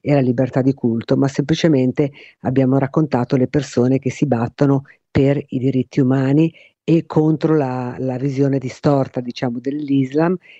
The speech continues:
e soprattutto nelle teocrazie, come in Arabia Saudita, come in Afghanistan, come in, ehm, come in Iran e in tanti altri paesi.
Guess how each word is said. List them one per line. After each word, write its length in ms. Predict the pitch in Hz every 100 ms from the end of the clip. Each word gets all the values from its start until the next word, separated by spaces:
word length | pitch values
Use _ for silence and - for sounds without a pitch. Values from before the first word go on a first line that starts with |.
| _
e 120 | -
soprattutto 520 | - 180 190 208 226
nelle 240 | 214 143
teocrazie, 840 | 139 139 - 127 _ - 156 127 120 _ _ _
come 200 | - 123
in 80 | 123
Arabia 260 | 127 123 131
Saudita, 640 | - 127 120 156 143 143
come 260 | 139 123 123
in 60 |
Afghanistan, 1000 | 120 117 - 143 143 143 151 - 147 143
come 320 | 139 127 120 120
in, 240 | 120 120
ehm, 560 | 120 120 117 117 117 120 _ - - _
come 180 | - 123
in 60 | 123
Iran 480 | 123 156 165 160 156
e 160 | 151 151 _ _
in 180 | 156 143
tanti 380 | 143 135 147
altri 280 | 127 127 135
paesi. 540 | - 123 120 113 127